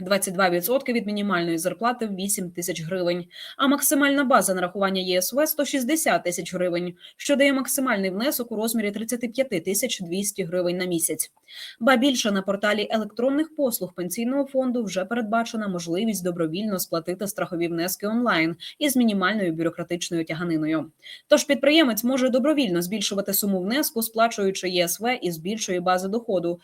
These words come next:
щоб у майбутньому одержати більшу пенсію або кращі соціальні гарантії. Ну, а ті, хто працює нелегально, мають загалом міцно задуматись про кардинальні зміни в житті.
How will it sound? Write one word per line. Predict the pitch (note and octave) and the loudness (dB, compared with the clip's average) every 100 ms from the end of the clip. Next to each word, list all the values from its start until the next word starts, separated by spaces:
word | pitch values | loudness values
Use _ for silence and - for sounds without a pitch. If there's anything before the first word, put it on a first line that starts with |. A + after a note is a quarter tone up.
| - | -14
щоб | - - B3+ | -6 -2 0
у | A#3 | 2
майбутньому | A3 G3+ C4 B3+ A#3 G3+ | 2 2 -2 0 0 0
одержати | F#3+ G3 A#3 G#3+ G#3 | 4 4 2 -2 -4
більшу | F3+ E3 F#3+ - B3+ | -4 -4 -4 -4 0
пенсію | B3+ F#3 F3 F#3+ F#3 | 0 2 0 0 0
або | F3+ E3+ | 0 -2
кращі | D#3+ E3+ F#3 G3 F3+ | 0 2 2 0 -6
соціальні | F3 D#3+ E3+ E3 E3+ | -8 -2 0 0 0
гарантії. | G3+ F3+ E3 F3 F3 D#4+ _ - - - | 0 0 0 0 0 0 _ -20 -20 -4
Ну, | G4+ E4+ | 4 6
а | G3+ | 6
ті, | A#3 D4 | 6 2
хто | - A3+ | 4 0
працює | G#3+ F#3 - G#3+ F3+ | 0 -2 0 0 0
нелегально, | F3 F#3+ B3+ B3+ D4 D4 D4+ | 2 2 2 2 2 4 2
мають | F#3+ G3+ A3+ F#3+ | 4 2 2 -2
загалом | E3+ F3 G3 F3 | -2 0 0 0
міцно | G3 G#3 B3+ | -2 -2 -2
задуматись | A#3+ A#3+ A#3+ A#3 A#3 | 0 0 0 0 -4
про | - B3+ | -4 -2
кардинальні | A3+ F#3+ E3 D#3+ E3+ F3 E3+ | -2 -2 -2 -2 0 0 -2
зміни | E3+ F3 E3+ | -2 -2 -2
в | |
житті. | G#3+ A3+ G3 | -4 -6 -6